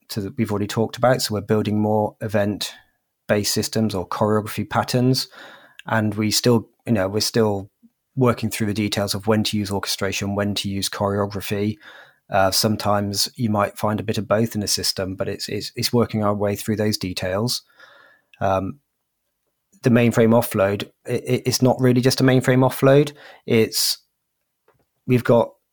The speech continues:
a whole bunch of data silos. We've got a whole bunch of legacy systems, and we want to modernize them. We want to take them to the cloud. How do we enable that? So more and more data sources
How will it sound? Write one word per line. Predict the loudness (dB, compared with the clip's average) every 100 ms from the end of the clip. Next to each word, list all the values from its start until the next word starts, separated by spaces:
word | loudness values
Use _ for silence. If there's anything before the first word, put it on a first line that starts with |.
| -6
a | 0
whole | 2 4
bunch | 2 0
of | 0
data | 0 0 0
silos. | 2 2 2 0 -2
We've | -2
got | 0 0
a |
whole | 0 -2
bunch | 0 -2 -4
of | -4
legacy | -4 -4 -4
systems, | -2 0 0 -2 -2 -2
and | 0
we |
want | 0 -2
to | 0
modernize | 0 2 2 0 -2
them. | -2
We | -2
want | -2 -4
to | -4
take | -6
them | -6
to | -8
the | -8
cloud. | 0 2 2
How | 0 -2
do | -2
we |
enable | -2 -2 -2 -2
that? | -2 0
So | -2 -2 -4 -8 -20 -20 -2
more | 2 4 4
and | 4
more | 0 0
data | 0 0 0
sources | -2 -2 -4 -4 -4 -4